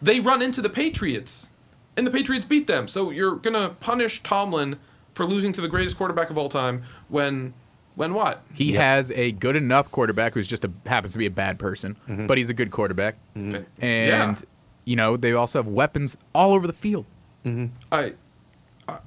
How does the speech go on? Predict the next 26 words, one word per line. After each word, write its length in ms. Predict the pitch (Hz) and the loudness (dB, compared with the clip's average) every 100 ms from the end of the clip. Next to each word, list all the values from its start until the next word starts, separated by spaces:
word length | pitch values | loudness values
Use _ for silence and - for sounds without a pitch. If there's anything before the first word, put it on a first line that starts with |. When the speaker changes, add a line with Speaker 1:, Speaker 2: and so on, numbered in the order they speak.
| 165 | -4
Speaker 1:
so 120 | 214 | -2
you're 180 | 196 190 | 0 0
punishing 420 | 196 208 214 175 | 0 0 -2 -4
Tomlin 440 | - 170 196 214 | -2 0 0 -2
for 460 | 208 170 147 131 123 117 | -2 -2 0 0 -2 2
Speaker 2:
Yes. 160 | 170 | 4
Speaker 1:
not 360 | 170 190 - - | 6 4 0 -6
beating 260 | 185 208 220 | -4 -2 -2
the 80 | |
Patriots? 500 | 220 240 269 285 - | -2 -4 -4 -6 -4
Speaker 3:
Mm-hmm. 160 | 127 117 | -2 4
Speaker 2:
Yes. 440 | - 202 - - - - _ _ - | 6 4 2 -10 -14 -20 _ _ -10
Speaker 3:
Yep. 160 | 92 - - - _ - - - - | -10 -10 -20 -20 _ -20 -20 -20 -10
Speaker 1:
So 280 | - 220 185 | 0 2 2
you're 220 | 175 220 | 0 2
sa- 140 | 147 190 | 8 8
Speaker 2:
On 100 | 208 | 6
paper, 540 | - 175 - 104 101 - - 123 | 2 0 0 -2 -2 -6 -12 -2
they 140 | 143 | -2
should 200 | - 104 | -2 -6
crush 380 | - 135 123 - | -4 -4 -2 -6
us. 240 | - - | -8 -10
Speaker 1:
That's 340 | 139 170 247 - | 0 2 2 0
trying 360 | - 269 262 | 0 2 2
to 80 | 247 | -2
beat 160 | 185 | -2